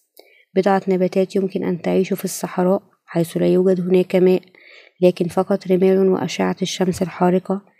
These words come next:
لكن حتى في هذه الصحراء المقفرة الممتلئة فقط بالغبار الحار والجاف والرمال،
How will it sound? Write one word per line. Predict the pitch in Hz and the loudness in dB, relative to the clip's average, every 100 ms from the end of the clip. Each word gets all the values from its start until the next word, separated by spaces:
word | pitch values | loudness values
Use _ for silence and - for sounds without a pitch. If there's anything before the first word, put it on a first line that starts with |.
| _ _ - | _ _ -4
لكن | 170 170 165 | -2 -2 -4
حتى | - 190 190 | -4 -4 -4
في | - 196 | -2 0
هذه | 190 175 190 | 0 0 -4
الصحراء | - 185 - 190 185 | -4 -10 -6 -4 -2
المقفرة | 190 180 170 - 185 185 | 0 0 -2 -2 0 0
الممتلئة | 180 180 165 180 185 | 0 0 -2 -2 -2
فقط | 175 180 185 - _ _ _ _ _ _ 180 | -4 -8 -8 -10 _ _ _ _ _ _ 0
بالغبار | 175 175 170 185 190 | 2 2 2 2 2
الحار | 180 190 190 | 0 2 2
والجاف | 185 180 180 185 - - _ _ _ _ - | 2 2 0 0 -4 -20 _ _ _ _ -2
والرمال، | 180 180 185 185 143 | 0 2 4 4 2